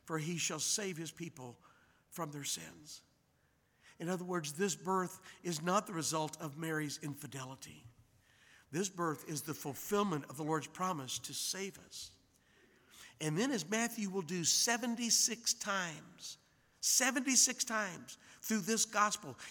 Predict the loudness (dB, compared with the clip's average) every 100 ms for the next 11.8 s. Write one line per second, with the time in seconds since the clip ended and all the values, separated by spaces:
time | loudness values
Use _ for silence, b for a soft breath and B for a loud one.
0 | -2 2 4 4 4 2 6 6 4 -2
1 | -2 0 2 4 4 0 -10 -14 -20 B
2 | B B 2 4 4 0 0 6 8 8
3 | 4 2 2 2 2 -2 B -6 -4 -2
4 | 4 4 2 -2 -4 0 2 2 -2 -2
5 | 0 0 0 -2 -4 -2 0 0 -2 -4
6 | B -4 -4 0 0 2 0 -2 2 4
7 | 4 4 2 0 -2 -4 B B -2 -2
8 | -4 -2 -2 -2 0 2 0 -4 -14 -20
9 | -20 _ _ _ _ _ _ _ _ 2
10 | 6 4 8 6 8 4 4 4 4 2
11 | 0 0 2 2 2 -2 -2 -4